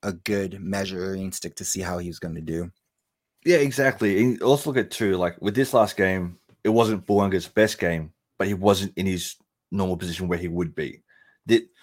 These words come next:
Speaker 2: to me, this last game was really a, we need to do something to cover to try not to lose. Well, to me, with the l-,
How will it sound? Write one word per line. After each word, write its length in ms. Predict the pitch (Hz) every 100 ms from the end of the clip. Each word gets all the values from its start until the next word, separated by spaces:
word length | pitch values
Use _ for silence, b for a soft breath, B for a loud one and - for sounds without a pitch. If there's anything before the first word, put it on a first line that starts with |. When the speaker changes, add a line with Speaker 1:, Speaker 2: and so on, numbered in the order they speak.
| b b _
Speaker 2:
to 100 | 110
me, 200 | 123 147
this 280 | 143 135 -
last 300 | 82 110 101
game 240 | - 101 95
was 200 | 92 90
really 380 | 98 98 98 95
a, 340 | 92 87 87 _ _ _ _ _ _ _ _ _ _ _ _ _ _ _ _ _
we 240 | 113 107
need 140 | 107 107
to 100 | 101
do 160 | 101
something 280 | 95 101 95
to 100 | 95
cover 320 | 87 98 90 90
to 280 | 92 87 - _ _ -
try 300 | - 107 98
not 140 | 85
to 80 | 95
lose. 220 | 87 82
Well, 220 | 110 127 - _ _ _
to 100 | 113
me, 320 | 117 135 127 - _
with 260 | 104 87
the 100 | -
l-, 140 | 95